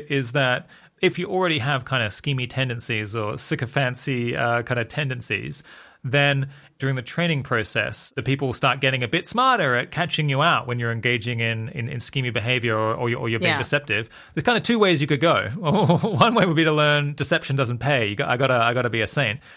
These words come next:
Speaker 1: The other would be, I gotta be better at my lying. <laughs>
Speaker 2: Yeah.
Speaker 1: I, I, I,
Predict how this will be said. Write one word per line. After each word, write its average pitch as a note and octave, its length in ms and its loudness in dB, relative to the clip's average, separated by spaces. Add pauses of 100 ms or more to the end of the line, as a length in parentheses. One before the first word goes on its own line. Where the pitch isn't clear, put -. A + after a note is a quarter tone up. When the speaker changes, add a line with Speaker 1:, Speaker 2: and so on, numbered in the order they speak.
Speaker 1:
The F3 100 6
other F3+ 100 6
would D3+ 100 4
be, C#3+ 220 4
I C3+ 140 -2
gotta D#3+ 200 4
be C#3 100 0
better D#3 260 4
at C3 220 2
my B2 140 0
lying. B2+ 440 2
<laughs> - 40 2 (400)
Speaker 2:
Yeah. F3+ 320 2
Speaker 1:
I, B2+ 260 4
I, C3+ 320 2
I, C3+ 160 4